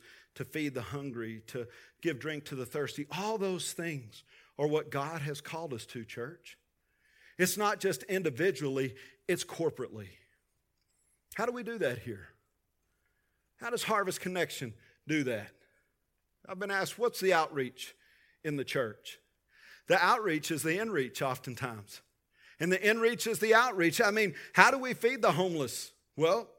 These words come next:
fifth Sunday of every week we feed the homeless. We send money to City Church because we know they're doing it on a daily basis.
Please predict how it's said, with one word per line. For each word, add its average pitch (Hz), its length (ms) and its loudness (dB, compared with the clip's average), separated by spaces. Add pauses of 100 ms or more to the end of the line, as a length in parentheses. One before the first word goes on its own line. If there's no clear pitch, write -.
(1000)
fifth 175 220 0
Sunday 190 320 2
of 185 100 4
every 185 220 4
week 220 280 0
we 180 120 2
feed 175 240 0
the 151 80 4
homeless. 170 420 -2
We 180 80 4
send 202 300 4
money 214 240 0
to 175 100 0
City 247 320 0
Church 175 380 0
because 190 320 0
we 214 100 -6
know 208 240 4
they're 226 140 6
doing 202 240 2
it 202 100 2
on 208 140 0
a 208 60 2
daily 226 300 4
basis. 233 600 0